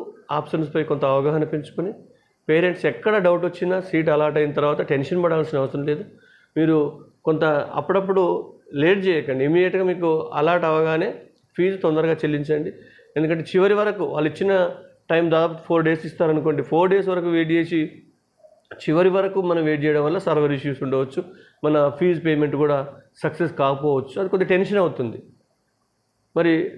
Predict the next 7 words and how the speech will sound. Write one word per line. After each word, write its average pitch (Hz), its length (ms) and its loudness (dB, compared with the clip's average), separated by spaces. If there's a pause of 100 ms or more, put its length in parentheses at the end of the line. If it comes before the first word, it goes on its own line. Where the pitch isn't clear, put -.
డాక్యుమెంట్స్ 165 420 0
అప్‌లోడ్ 160 280 2
కూడా 147 300 0
సర్వర్తో 151 460 0
ప్రాబ్లం 147 400 2
రావచ్చు. 131 400 -2 (1040)
మీకు 196 240 2